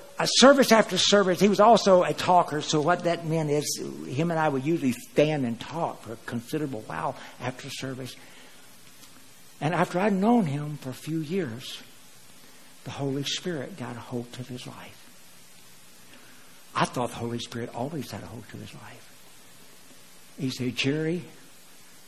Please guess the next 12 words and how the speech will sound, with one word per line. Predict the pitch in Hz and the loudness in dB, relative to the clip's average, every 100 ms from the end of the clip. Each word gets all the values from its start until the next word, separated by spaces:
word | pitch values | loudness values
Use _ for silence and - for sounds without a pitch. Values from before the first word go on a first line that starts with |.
| - - | -20 -12
he | - 139 | -6 -4
said, | 147 131 | -2 -2
"you | 135 | -2
know, | 123 156 | -4 -4
almost | 127 120 113 135 | -8 -8 -8 -8
everything | 120 143 135 135 165 | -6 -8 -6 -6 -8
I | 151 - | -12 -12
told | 135 139 117 - | -10 -10 -10 -10
you | 110 107 110 - - - - - - - - - - - | -12 -12 -16 -20 -20 -20 -20 -20 -20 -20 -20 -20 -20 -18
was | 113 104 | -14 -12
a | |
lie." | 117 117 113 | -12 -12 -14